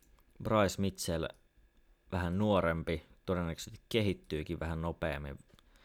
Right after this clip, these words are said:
tässä. Mut, mut en kyllä sanoisi, että niinku matto voi olla tosi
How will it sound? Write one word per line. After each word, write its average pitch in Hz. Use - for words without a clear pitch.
tässä. 87
Mut, 92
mut 98
en 123
kyllä 131
sanoisi, 113
että -
niinku 95
matto 131
voi 95
olla 95
tosi 101